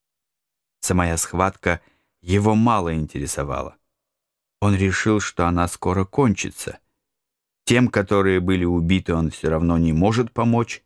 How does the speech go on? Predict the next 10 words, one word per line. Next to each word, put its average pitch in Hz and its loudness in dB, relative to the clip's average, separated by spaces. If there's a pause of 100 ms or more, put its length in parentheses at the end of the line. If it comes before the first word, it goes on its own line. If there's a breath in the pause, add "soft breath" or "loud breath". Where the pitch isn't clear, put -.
(540)
а 98 -2
тем, 110 0
которые 87 -2
успели 87 -2
спастись, - -2 (640)
тоже 92 2
не 95 4
нужна 101 2
его 85 0
помощь. 67 -6